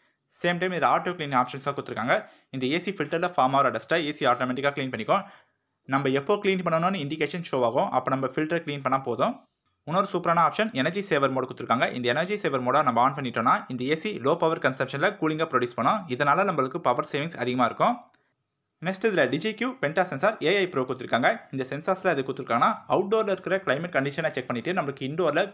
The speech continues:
கரெக்டான கூலிங்கா ப்ரொடியூஸ் பண்றதுக்காக இந்த சென்சார்ஸ்லாம் யூஸ் பண்ணிருக்காங்க. இந்த மாடல்ல இன்பில்டாவே ஸ்டெபிலைசர் ஃப்ரீ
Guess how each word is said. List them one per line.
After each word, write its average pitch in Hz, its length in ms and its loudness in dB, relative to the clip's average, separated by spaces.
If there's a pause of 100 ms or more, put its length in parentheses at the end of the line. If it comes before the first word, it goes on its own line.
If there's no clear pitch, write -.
(100)
கரெக்டான 151 400 2
கூலிங்கா 147 320 -2
ப்ரொடியூஸ் 139 320 -2
பண்றதுக்காக 127 540 0 (520)
இந்த 139 220 2
சென்சார்ஸ்லாம் 151 460 -2
யூஸ் 139 120 -14
பண்ணிருக்காங்க. 120 400 0 (800)
இந்த 175 220 4
மாடல்ல 202 260 4 (120)
இன்பில்டாவே 185 400 2
ஸ்டெபிலைசர் 185 420 0
ஃப்ரீ 170 100 2